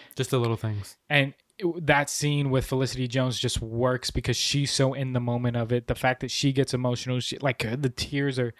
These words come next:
Speaker 2: and you, you feel everything in that
Speaker 1: Yeah.
Speaker 2: scene. You feel the pain that Galen Erso has to go through. He has to live this life a lie in order to lay, like, the fact that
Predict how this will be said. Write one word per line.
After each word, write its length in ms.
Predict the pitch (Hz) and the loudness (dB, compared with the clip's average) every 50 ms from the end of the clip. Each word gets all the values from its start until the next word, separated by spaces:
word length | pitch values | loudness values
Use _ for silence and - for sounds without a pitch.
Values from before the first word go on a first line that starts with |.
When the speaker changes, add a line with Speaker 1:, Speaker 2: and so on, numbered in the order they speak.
| - - - - - - _ _ - | -16 -16 -14 -14 -14 -16 _ _ 0
Speaker 2:
and 140 | 147 143 - - | 0 0 0 0
you, 240 | 147 143 151 160 - | 0 0 0 0 0
you 160 | 156 151 160 | 2 2 2
feel 380 | - - - - 175 170 156 - | 2 0 0 2 2 2 2 0
everything 580 | - 139 143 139 147 151 143 131 151 143 135 139 | -2 -4 -4 0 0 0 0 2 0 -2 -2 -2
in 180 | 131 143 135 139 | -2 -2 0 2
that 140 | 135 127 117 | 4 4 4
Speaker 1:
Yeah. 60 | 113 | 4
Speaker 2:
scene. 520 | 107 104 92 135 131 127 131 127 123 120 - - - - - - _ | 2 2 2 0 0 0 0 0 -2 -2 -6 -10 -18 -20 -20 -6 _
You 100 | 143 139 | -4 -4
feel 300 | - - 151 151 147 - - _ _ | -2 2 2 2 2 0 -4 _ _
the 200 | - 131 117 135 | -8 -2 -2 -2
pain 560 | - - - - - 143 143 143 151 147 143 135 | 0 0 -2 -2 0 0 0 2 2 0 2 2
that 300 | 131 131 - 143 131 123 | 2 0 0 -4 -4 0
Galen 320 | 135 135 135 135 131 127 - | 0 2 2 2 0 0 0
Erso 460 | 131 131 131 - - - 131 127 123 | -2 -2 -2 -2 0 0 0 2 0
has 260 | 123 - - 131 - - | 0 -2 -4 -4 -4 0
to 100 | - 131 | 0 0
go 400 | 120 113 113 117 131 131 131 131 | -2 -2 -4 -2 0 2 2 0
through. 460 | 127 - - 123 120 123 123 120 117 113 - - - - - - - - - | 0 -2 -6 -2 0 2 2 2 2 -2 -6 -14 -14 -12 -12 -12 -14 -14 -6
He 240 | - 147 151 156 151 | -2 0 2 2 2
has 460 | 131 - - - 147 143 139 - - | 0 -2 -2 0 0 0 0 -2 -2
to 120 | - - 131 | 0 0 0
live 540 | 123 123 123 127 131 131 131 123 120 113 | 0 0 0 0 0 2 0 0 -4 -4
this 260 | - - 120 - - - | -4 -2 -2 -2 -2 -2
life 340 | 131 127 123 127 131 - - | 0 2 2 2 0 -2 -2
a 100 | - 131 | -2 0
lie 600 | 117 113 113 113 113 110 123 123 123 120 117 110 107 - - - - - - - _ | 0 0 0 0 0 0 0 0 0 0 -2 -4 -6 -10 -16 -18 -18 -18 -20 -8 _
in 140 | 135 127 131 - | -4 -4 -4 -2
order 300 | 139 131 131 135 139 135 | -2 0 0 2 0 0
to 140 | - - 127 | 0 -2 -2
lay, 560 | 120 120 123 127 123 127 131 127 123 123 - _ _ _ _ _ _ | -2 0 0 0 0 2 2 0 0 -2 -4 _ _ _ _ _ _
like, 240 | - 131 117 - - _ _ | 2 2 2 2 -2 _ _
the 100 | - 139 | -6 -6
fact 320 | - - 139 139 135 - - | -2 0 -2 -2 -2 -2 -2
that 220 | 131 123 - - | -2 -2 -2 -6